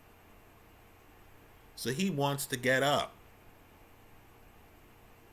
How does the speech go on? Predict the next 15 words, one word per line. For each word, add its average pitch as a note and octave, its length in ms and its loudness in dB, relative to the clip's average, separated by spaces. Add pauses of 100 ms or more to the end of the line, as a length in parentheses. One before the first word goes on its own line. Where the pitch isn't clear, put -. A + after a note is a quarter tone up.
Right? B2 240 4
So C#3+ 200 2
Red F3+ 260 4
Cash D#3 400 4
rolls D#3 320 2
around D3+ 400 4
the A#2+ 80 -2
canvas, F#2 600 2
and G2 120 -6
rather F#3+ 360 2
than D3+ 240 -2
stay D#3 440 0
on C#3 220 2
the A2+ 80 -2
canvas, A2+ 960 0